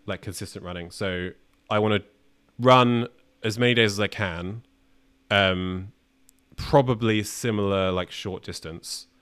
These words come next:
um, but just e-, basically,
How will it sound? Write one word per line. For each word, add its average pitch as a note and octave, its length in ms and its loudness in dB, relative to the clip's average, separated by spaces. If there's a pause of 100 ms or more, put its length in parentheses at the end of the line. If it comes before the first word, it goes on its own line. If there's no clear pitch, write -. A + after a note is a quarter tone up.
(400)
um, F2+ 500 -6 (220)
but A2+ 160 0
just - 380 -4
e-, A#2 260 -2 (320)
basically, G#2+ 680 2